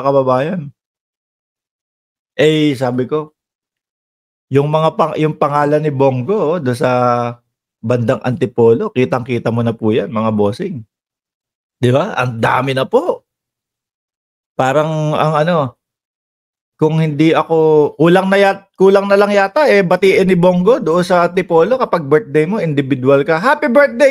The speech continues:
Mark Ramos!" O, para lang po nandoon yung kanyang picture. <laughs> Tapos sa Senado, wala man lang naitanong. Kaya nagagalit, nagagalit sa inyo yung mga D D S.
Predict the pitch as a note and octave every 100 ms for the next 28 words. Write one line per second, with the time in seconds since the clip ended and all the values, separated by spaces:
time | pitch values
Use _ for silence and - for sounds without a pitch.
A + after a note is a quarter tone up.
0 | A#3+ B3 A#3+ - A3+ G#3+ F#3 C#3+ B2 -
1 | _ B2 A#2+ C#3+ D3+ E3 E3 - D#3+ D3+
2 | D3+ D3 C#3+ D#3 C#3+ C#3+ C#3+ C#3+ C#3+ C3+
3 | - - F#3 C3+ - _ _ _ _ _
4 | - G#3+ - A3 - A3+ - G3 _ _
5 | _ _ _ D#3+ D#3+ G#3+ G#3+ F3 F#3 E3+
6 | E3 F3+ A3 E3 D3+ D3 D3 C#3+ D3 C3
7 | A2 - B2+ F#3 G3 E3 - C3 C#3 C3+
8 | C#3 C3 B2+ C3 B2+ - _ _ - F#3+
9 | F#3+ G3 F#3+ F#3 F#3+ F3+ F#3 F3+ F3+ F3
10 | F3 E3+ E3+ C#3+ A2+ - _